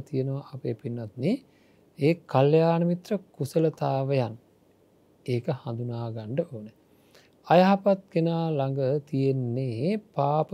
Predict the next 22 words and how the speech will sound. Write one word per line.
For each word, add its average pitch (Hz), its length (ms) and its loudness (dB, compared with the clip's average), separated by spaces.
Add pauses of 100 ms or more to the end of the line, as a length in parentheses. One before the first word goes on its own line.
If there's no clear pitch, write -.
මිත්‍ර 165 320 -6 (180)
අකුසලතාවයන්. 131 1800 0 (640)
ඒ 127 80 0
කියන්නේ 151 440 4 (100)
අර 117 200 0 (760)
කල්යාණ 156 640 0
මිත්‍රයෙක් 147 540 -2
තුළ 160 220 0
නැත්තම් 147 380 -2
යහපත් 135 480 -2
පුද්ගලයන් 135 580 -2
තුළ 139 160 -4
තියෙන 147 200 -4
සමහර 131 360 -4 (120)
ගැඹුරු, 120 540 -2 (640)
සමහර 151 520 4 (260)
දරා 123 480 2
ගන්න 175 420 4 (500)
මහා 143 160 0
පුදුමාකාර 175 1300 -2 (260)
හැඟීම් 147 520 -2
තියෙනවා. 107 340 -6